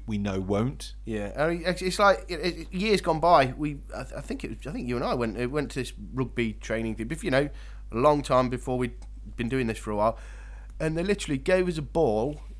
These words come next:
Speaker 2: split us into two teams, that's all they did, gave us a ball, and we had to just get the ball over the other team's line.
Speaker 1: Mm.
Speaker 2: Then they fed in a rule of, "Right, now you can only pass it backwards."
Speaker 1: Yeah.
Speaker 2: Now you can only do it, and, and it went in twenty minutes from having, literally, like, for anyone who knows,
Speaker 1: Throw
Speaker 2: like,
Speaker 1: and catch.
Speaker 2: Shrovetide Tuesday game in, <laughs> in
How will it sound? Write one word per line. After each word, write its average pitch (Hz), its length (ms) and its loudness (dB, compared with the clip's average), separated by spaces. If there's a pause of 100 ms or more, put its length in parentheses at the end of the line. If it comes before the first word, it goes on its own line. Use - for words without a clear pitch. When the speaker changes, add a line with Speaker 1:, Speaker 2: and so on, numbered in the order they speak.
Speaker 2:
split 208 240 2
us 175 60 4
into 202 160 0
two 202 140 2
teams, 139 320 2
that's 135 160 0
all 160 80 0
they 127 80 -2
did, 127 140 0
gave 170 140 0
us 160 60 0
a 143 40 0
ball, 131 400 2
and 127 80 -2
we 139 80 2
had 135 80 0
to - 80 -8
just 131 100 -8
get 139 80 0
the 117 60 -6
ball 139 260 0
over 120 100 0
the 123 60 0
other 117 100 -2
team's 117 280 -4
line. 92 240 -4 (100)
Speaker 1:
Mm. 101 200 -4 (560)
Speaker 2:
Then 165 160 2
they 156 40 0
fed 143 240 2
in 139 140 2
a - 20 0
rule 135 260 0
of, 123 200 -4
"Right, 123 280 4
now 120 160 2
you 117 60 2
can 110 140 -6
only 107 160 0
pass - 240 -6
it - 60 -10
backwards." 107 440 -4 (100)
Speaker 1:
Yeah. 101 200 0 (240)
Speaker 2:
Now 127 220 4
you 117 100 2
can 110 160 -4
only 107 180 -2
do 110 120 -4
it, - 100 -6
and, 117 180 -4
and 135 100 0
it 123 120 -2
went 143 220 2
in 131 340 -2
twenty 143 240 0
minutes 135 280 0
from 117 360 -4 (480)
having, 120 420 0 (520)
literally, 147 500 0
like, 127 420 6
for - 140 -4
anyone 113 200 0
who 104 60 -2
knows, 113 220 0
Speaker 1:
Throw 107 80 2
Speaker 2:
like, 98 60 2
Speaker 1:
and 98 100 -2
catch. 110 100 -2
Speaker 2:
Shrovetide 120 460 2
Tuesday 120 480 -4
game 104 260 -2
in, 120 100 -2
<laughs> 127 60 -4
in 147 140 -6